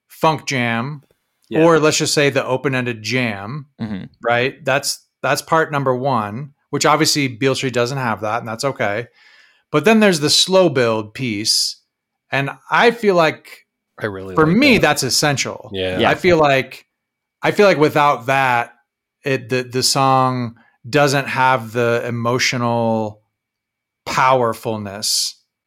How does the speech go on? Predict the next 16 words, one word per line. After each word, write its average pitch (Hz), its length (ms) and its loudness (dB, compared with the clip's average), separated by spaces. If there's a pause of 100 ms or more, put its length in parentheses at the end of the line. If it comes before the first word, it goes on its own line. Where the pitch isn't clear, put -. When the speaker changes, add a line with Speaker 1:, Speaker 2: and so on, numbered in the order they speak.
(240)
Speaker 1:
to, 127 220 -2
on 127 300 -2
me 139 200 0
at 101 100 -6
least. - 520 -10 (360)
Speaker 4:
And 120 140 -8
maybe 175 220 2
that's 170 240 2
Speaker 1:
As 110 40 -8
Speaker 4:
not 165 160 2
what 156 140 0
they're 151 160 2
going 160 320 2
for 101 340 -6
at 101 140 -10
the, 104 80 -18